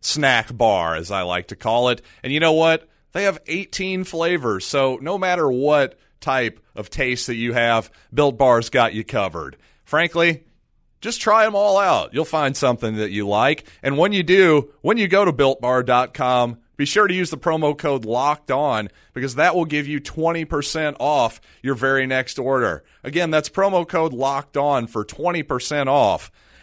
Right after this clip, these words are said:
at built bar dot com. These bars are high protein, low sugar, high fiber, a really great option if you're looking for a snack on the keto diet. So again, use the promo code Locked On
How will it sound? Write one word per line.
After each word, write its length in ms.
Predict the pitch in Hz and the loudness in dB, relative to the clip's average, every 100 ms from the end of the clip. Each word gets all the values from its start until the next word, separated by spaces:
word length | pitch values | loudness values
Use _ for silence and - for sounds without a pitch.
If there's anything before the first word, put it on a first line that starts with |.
| _ | _
at 240 | 120 117 | 0 0
built 260 | 117 117 98 | 0 0 0
bar 260 | 110 104 98 | 2 2 0
dot 340 | 101 90 90 | -2 -2 -4
com. 380 | - 90 78 78 | -6 -4 -4 -6
These 180 | 101 113 | -10 -6
bars 400 | 120 120 120 110 | 0 2 2 -2
are 240 | 90 80 _ _ | -6 -8 _ _
high 220 | 160 160 | 0 0
protein, 800 | 151 147 139 139 139 123 113 113 _ _ _ | 0 -2 -2 -4 -6 -6 -8 -12 _ _ _
low 220 | - 165 160 | -2 0 2
sugar, 600 | - 147 127 127 123 120 _ | 0 0 0 -2 -4 -6 _
high 260 | 151 151 | 0 0
fiber, 580 | 143 139 131 123 127 117 _ _ _ _ | 0 0 0 0 -2 -4 _ _ _ _
a 60 | 180 | 0
really 240 | 202 180 | 2 2
great 300 | 135 156 143 | 4 4 6
option 600 | 131 120 120 131 107 98 - _ | 4 4 2 -4 -6 -10 -16 _
if 80 | 135 | -4
you're 100 | 127 | -4
looking 220 | 117 107 | -4 -6
for 140 | 113 | -4
a 60 | 104 | -4
snack 480 | - 117 104 95 104 | -4 -2 -2 -2 -6
on 120 | 90 | -8
the 60 | |
keto 460 | 90 113 101 95 87 | -10 -10 -6 -6 -4
diet. 400 | 90 76 76 - | -4 -4 -6 -8
So 140 | 127 131 | -6 -6
again, 400 | 143 165 113 - _ _ | -2 0 0 -4 _ _
use 180 | 175 220 | -6 -2
the 80 | 180 | 0
promo 340 | 185 165 156 139 | 2 4 4 2
code 200 | 143 131 | 0 0
Locked 360 | 127 123 120 131 | 4 4 2 0
On 340 | 113 104 | 2 2